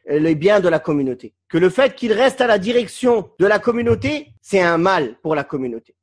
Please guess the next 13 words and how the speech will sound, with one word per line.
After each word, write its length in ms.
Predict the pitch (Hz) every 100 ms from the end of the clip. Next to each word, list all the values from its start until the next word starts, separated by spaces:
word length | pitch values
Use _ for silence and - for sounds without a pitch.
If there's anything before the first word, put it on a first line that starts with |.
| _
Alors, 540 | 190 226 294 262 - -
ils 180 | 220 190
peuvent 220 | 294 233
aller 180 | 202 185
le 80 |
voir 400 | 160 143 170 233
avec 220 | 240 226 220
les 120 | 190
dirigeants, 560 | 165 151 143 143 214 - -
avec 300 | 156 180 156
les 120 | 175
gens 160 | 180
importants, 680 | 175 160 160 - 151 180 -